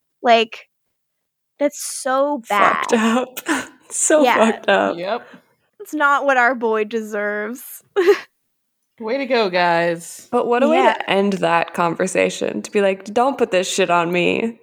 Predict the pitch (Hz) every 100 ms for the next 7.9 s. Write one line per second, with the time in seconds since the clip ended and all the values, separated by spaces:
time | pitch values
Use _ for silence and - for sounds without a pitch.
0 | _ 262 226 156 123 _ _ _ _ _
1 | _ 247 - - 269 285 339 349 330 302
2 | 247 226 233 226 220 214 247 220 214 202
3 | 208 196 202 202 208 180 - - 220 233
4 | 233 190 196 175 262 - - - 247 220
5 | - - - - 240 - - 302 285 254
6 | 208 190 - 208 185 - - - 85 -
7 | 240 226 - - 269 285 339 320 -